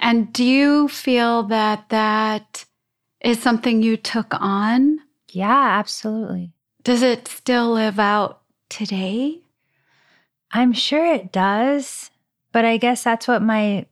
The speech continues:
Speaker 2: my journey has been about. I think that's kind of everybody's, or should be everybody's journey, is kind of removing all those things that you accepted at face value because you weren't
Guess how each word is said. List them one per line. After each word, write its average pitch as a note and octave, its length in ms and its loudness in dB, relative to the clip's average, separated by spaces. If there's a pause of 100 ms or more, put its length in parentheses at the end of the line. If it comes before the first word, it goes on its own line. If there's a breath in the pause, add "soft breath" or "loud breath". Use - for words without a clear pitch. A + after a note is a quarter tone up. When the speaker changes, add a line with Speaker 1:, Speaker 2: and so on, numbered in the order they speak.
Speaker 2:
my G3+ 320 0
journey A3 460 2
has G3 240 0
been F#3 180 0
about. E3 480 0 (300)
I A#3+ 80 2
think A#3+ 200 2
that's B3 260 0
kind A#3+ 280 0
of A3+ 140 0
everybody's, G3+ 1000 0
or F#3+ 140 0
should - 360 0
be F#3+ 180 2
everybody's F3 580 -2
journey, G3+ 340 2
is F#3+ 160 -2
kind A3+ 280 2
of A#3 140 -2 (500 soft breath)
removing A#3+ 560 2
all A#3 120 2
those A#3+ 260 0
things A3 280 0
that G#3 140 -2
you G#3 220 2
accepted G3+ 640 -2
at - 240 -2
face G#3 300 -2
value G3+ 480 0
because G3 760 -2 (480)
you G#3+ 300 2
weren't A3 880 0